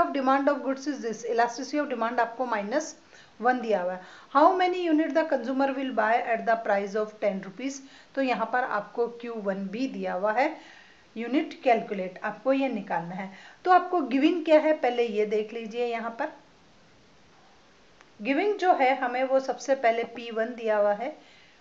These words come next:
P zero, sorry, वो आपका नाइन रुपीज है, पी वन जो है वो आपका टेन रुपीज है। अब change in P आपको निकालना है, तो change in P निकालने के लिए P one minus P zero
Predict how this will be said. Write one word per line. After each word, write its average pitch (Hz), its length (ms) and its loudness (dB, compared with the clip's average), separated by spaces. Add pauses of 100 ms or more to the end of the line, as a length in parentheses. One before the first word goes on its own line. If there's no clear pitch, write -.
(340)
P 302 200 4
zero, 240 360 0
sorry, 233 300 0
वो 247 200 0
आपका 226 340 2
नाइन 214 320 -4
रुपीज 262 400 -6
है, 294 100 -2 (600)
पी 269 160 2
वन 254 300 4
जो 277 140 -2
है 220 160 2
वो 220 120 -2
आपका 214 400 2
टेन 214 300 0
रुपीज 262 420 -6
है। 294 160 -4 (1900)
अब 311 200 2 (100)
change 302 360 4
in 339 200 0
P 311 120 6 (160)
आपको 214 340 -2
निकालना 277 460 2
है, 311 160 -2
तो 311 140 -2
change 247 340 -4
in 269 120 2 (100)
P 277 100 0
निकालने 247 420 0
के 262 120 -8
लिए 262 160 -2
P 226 240 -8
one 247 220 -4
minus 247 460 -2 (100)
P 262 160 0
zero 262 280 -2